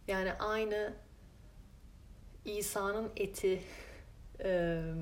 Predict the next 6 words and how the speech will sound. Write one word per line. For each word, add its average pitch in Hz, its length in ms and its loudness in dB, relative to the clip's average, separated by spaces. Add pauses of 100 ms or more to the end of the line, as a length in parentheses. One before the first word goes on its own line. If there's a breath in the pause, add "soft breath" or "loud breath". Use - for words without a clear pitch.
(220)
sembolizminde 190 920 2
olduğu 180 420 2
gibi. - 380 -2 (1300 loud breath)
Oradaki 214 480 8
haç 208 360 2
sadece 208 1080 4